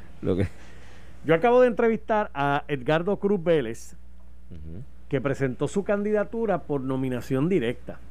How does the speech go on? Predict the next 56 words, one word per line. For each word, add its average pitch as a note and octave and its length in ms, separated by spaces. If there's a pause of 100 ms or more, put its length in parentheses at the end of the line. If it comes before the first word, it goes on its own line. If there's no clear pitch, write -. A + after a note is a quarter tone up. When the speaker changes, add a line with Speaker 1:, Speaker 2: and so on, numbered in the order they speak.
(240)
Speaker 1:
Ajá. E2 380
Y F#2+ 80
había E2+ 220
ganado G2+ 440
la D2 120
noche F2 240
de - 60
Speaker 2:
Bueno, C#3 320
Speaker 1:
esto. - 200 (440)
Speaker 2:
él D3 120
tiene G#3+ 240
sobre G3 320
dos D#3 180
mil A3+ 600
doscientos, G3+ 680
trescientos F#3 400
y F3 40
pico G#3 180
de G3+ 60
votos. F3+ 320 (240)
Él C3 140
presume F3 420
que F3+ 100
la D3 140
mayoría C#3 420
son G3 240
de D#3 80
él. C#3 180 (960)
El C#3 120
candidato, D3+ 1080
que C#3+ 120
son C#3+ 180
como E3 160
una F3+ 120
ventaja, F3+ 340
es F3 140
poco E3+ 280
más F3+ 140
de F3 100
cien E3+ 240
votos F#3 240
sobre C#3 240
el C3 80
que C3+ 140
llegó B2+ 180
segundo, F3+ 400
que C3 80
es B2+ 60
el C3 60
candidato E3+ 420
del F3+ 80
Speaker 1:
Mm. F#2+ 40
Speaker 2:
Partido B2+ 280
Popular. C#3 300
Sin D#3 160
embargo, G#3 500